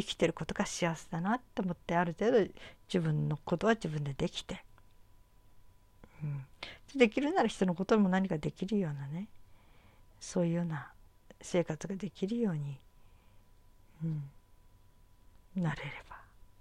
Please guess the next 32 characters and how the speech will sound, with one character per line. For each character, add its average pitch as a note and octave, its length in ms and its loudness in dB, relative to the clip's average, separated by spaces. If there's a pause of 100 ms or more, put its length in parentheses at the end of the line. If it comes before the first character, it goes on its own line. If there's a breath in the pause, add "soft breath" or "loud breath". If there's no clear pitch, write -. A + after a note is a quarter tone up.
(2500 loud breath)
万 D3+ 160 -2
々 D3 180 -2
歳 C3 180 -10
で - 100 -16
す - 200 -12
よ - 120 -14
ね。 C4 180 -6 (1120)
そ - 200 -2
の C4+ 80 2
引 - 60 -6
き - 100 -18
こ - 160 0
も F#3+ 80 4
っ - 20 -4
て - 160 -10
も、 E3 120 0
ま G#3+ 100 2
あ、 B3+ 40 -4
す - 160 -4
ご G#3 120 4
い F4+ 60 2
こ B3 140 4
と F3+ 120 -6
を - 20 -4
す - 100 -4
る F#3 60 -6
か C#4 100 0
も D4+ 100 0
し - 140 -8
れ E3 100 -6
な E3 120 -10
い。 - 100 -18